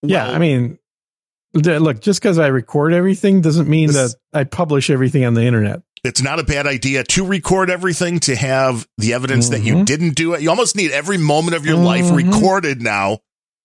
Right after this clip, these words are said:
Speaker 2: When
Speaker 1: Yeah, I've been a fan of that for years.
Speaker 2: You know, it's interesting to me. Have you ever watched the television show F B I?
Speaker 1: No,
Speaker 2: with,
Speaker 1: I don't
Speaker 2: uh,
Speaker 1: have a television.
Speaker 2: I, I, you have t-, uh,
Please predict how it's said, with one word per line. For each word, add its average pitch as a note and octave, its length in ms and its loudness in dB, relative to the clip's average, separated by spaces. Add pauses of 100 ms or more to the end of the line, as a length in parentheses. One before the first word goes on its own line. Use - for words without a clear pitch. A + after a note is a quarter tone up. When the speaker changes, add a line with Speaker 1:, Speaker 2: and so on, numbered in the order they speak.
(560)
Speaker 2:
When C3+ 340 2
Speaker 1:
Yeah, D#3+ 100 0
I've F3+ 120 -2
been A3 140 2
a C3 60 0
fan D3+ 280 -2
of D3 100 2
that C#3+ 220 0
for A#2 120 -4
years. A#2 580 -2 (280)
Speaker 2:
You C#3 80 -2
know, E3 100 -2
it's E3+ 120 -4
interesting B3 440 -2
to F#3 100 -2
me. E3 120 -2
Have C#3 400 -4
you A3 80 -2
ever A3+ 140 0
watched D#3 380 -2
the E3+ 80 -2
television D3+ 460 -2
show C#3 280 -2
F C3+ 320 -6
B B2+ 160 0
I? G#2+ 420 -2 (640)
Speaker 1:
No, A2+ 240 0
Speaker 2:
with, F#2+ 160 -2
Speaker 1:
I C#3+ 80 0
don't C#3 140 0
Speaker 2:
uh, C3+ 100 -4
Speaker 1:
have C#3 120 0
a A#2+ 40 -2
television. A2 600 -4 (260)
Speaker 2:
I, B2+ 160 -6
I, D3 140 -2 (440)
you D#3+ 140 0
have G#3 240 -4
t-, - 140 -6
uh, G#2 120 -4